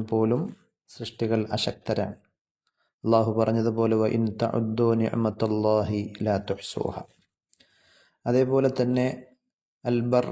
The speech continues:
എന്നതിൻ്റെ മറ്റൊരു ആശയം വഹുവ സ്വാദിഖു ഫി വഅദിഹി, അള്ളാഹു പറഞ്ഞ വാഗ്ദാനങ്ങളിൽ തീർച്ചയായും അവൻ സത്യസന്ധനാണ്, വാഗ്ദത്തം പാലിക്കുന്നവനാണ്.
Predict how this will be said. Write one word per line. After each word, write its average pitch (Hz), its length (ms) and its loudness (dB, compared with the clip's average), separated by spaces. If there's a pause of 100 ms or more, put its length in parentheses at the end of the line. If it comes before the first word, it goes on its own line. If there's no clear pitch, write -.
(220)
എന്നതിൻ്റെ 123 420 2
മറ്റൊരു 117 380 0 (100)
ആശയം 117 500 0
വഹുവ 120 380 0
സ്വാദിഖു 123 640 0
ഫി 117 240 0
വഅദിഹി, 113 600 2 (1080)
അള്ളാഹു 110 400 4 (120)
പറഞ്ഞ 117 420 2
വാഗ്ദാനങ്ങളിൽ 117 960 2 (840)
തീർച്ചയായും 117 760 2
അവൻ 113 220 2
സത്യസന്ധനാണ്, 113 840 0
വാഗ്ദത്തം 110 600 0
പാലിക്കുന്നവനാണ്. 101 840 -2